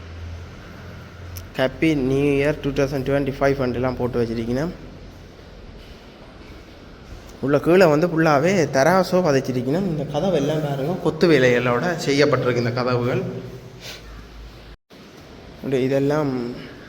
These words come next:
ஹாஸ்பிட்டல் முதல் இருந்தது. இப்போ வந்து ஹாஸ்பிட்டல் அந்த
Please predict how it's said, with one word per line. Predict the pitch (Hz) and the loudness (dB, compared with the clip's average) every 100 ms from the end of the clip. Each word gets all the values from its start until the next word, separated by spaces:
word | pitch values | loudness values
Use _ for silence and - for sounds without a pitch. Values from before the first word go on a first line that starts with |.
| - | -6
ஹாஸ்பிட்டல் | - 123 - 139 139 123 - - | 0 0 0 0 2 2 -2 -8
முதல் | 117 120 | -4 -2
இருந்தது. | 120 131 123 117 127 147 - - - - - - - | 0 0 0 0 2 0 -2 -10 -16 -18 -20 -18 -12
இப்போ | - 113 | -6 -6
வந்து | 110 123 117 113 - | -4 -2 -2 -6 -6
ஹாஸ்பிட்டல் | 113 - 127 120 113 | -8 -8 -6 -4 -2
அந்த | 110 113 | -4 -6